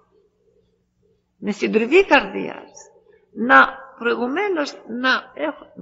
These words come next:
να συλλάβουμε την αμαρτωλότητά μας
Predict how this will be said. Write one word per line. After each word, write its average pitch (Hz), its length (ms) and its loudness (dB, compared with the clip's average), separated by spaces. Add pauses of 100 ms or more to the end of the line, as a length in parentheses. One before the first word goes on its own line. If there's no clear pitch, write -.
(180)
να 214 80 -10
συλλάβουμε 240 800 -2
την 233 140 -4
αμαρτωλότητά 226 960 -2
μας 226 380 -10